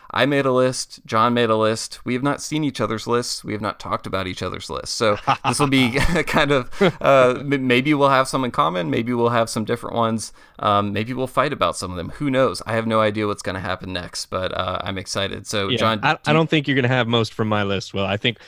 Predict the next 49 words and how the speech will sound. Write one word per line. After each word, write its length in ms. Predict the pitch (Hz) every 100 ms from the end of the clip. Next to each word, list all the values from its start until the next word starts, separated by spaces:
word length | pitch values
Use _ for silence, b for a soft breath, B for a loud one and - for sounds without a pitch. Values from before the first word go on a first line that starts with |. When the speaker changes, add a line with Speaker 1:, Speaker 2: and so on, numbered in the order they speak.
| B
Speaker 2:
there's 140 | 120
gonna 100 | 120
be 120 | 117 107
maybe 340 | 120 117 110
one 560 | 107 117 120 117 110 107
crossover, 640 | 117 107 - 101 98 92
maybe. 720 | 110 117 110 98 92 90 - -
Speaker 1:
Really? 540 | 113 180 143 98 95
Why, 300 | 95 110 131
Speaker 2:
Yeah. 240 | 107 -
Speaker 1:
why 300 | 101 104 123
do 80 | 131
you 140 | 127 123
think 240 | 135 123
we 80 | 127
have 140 | 120
so 440 | - - - 117 117
little 480 | 117 117 120 117 113
in 120 | 107
common 340 | 107 131 -
with 120 | - -
one 140 | -
another? 420 | - - - - -
Speaker 2:
Well, 260 | 180 190
it's 240 | 160 151 180
not, 200 | 190 185
I, 180 | 147 143
I 80 | 156
don't 140 | 196
think 160 | 175 135
we 140 | 147
have 200 | 139 123 -
so 120 | 120
little 240 | 117 110
in 80 | 110
common, 400 | 107 110 110 110
uh, 300 | 110 117 113 120
although 240 | 127 143
I 80 | 147
do 120 | 214
think 200 | 170 131
we 120 | 131
have 120 | 135
some 120 | 117 110
differences 440 | 113 110 110 110
in 100 | 107
our 120 | 107
tastes, 460 | - 107 110 - -
uh, 380 | 107 104 107